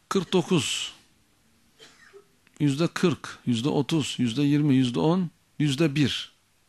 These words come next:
şüphe etse, yani bir ile kırk dokuz arasında şüphe etse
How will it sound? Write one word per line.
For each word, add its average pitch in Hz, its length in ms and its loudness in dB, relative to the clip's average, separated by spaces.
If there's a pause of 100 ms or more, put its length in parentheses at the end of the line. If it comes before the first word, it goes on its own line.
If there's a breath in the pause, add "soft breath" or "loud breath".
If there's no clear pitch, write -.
(580)
şüphe 139 280 -4
etse, 127 400 -2 (1120 soft breath)
yani 131 180 2
bir 196 120 4
ile 175 120 4
kırk 165 200 -4
dokuz 147 220 0
arasında 113 580 -2 (840 soft breath)
şüphe 147 320 -2
etse 123 360 -4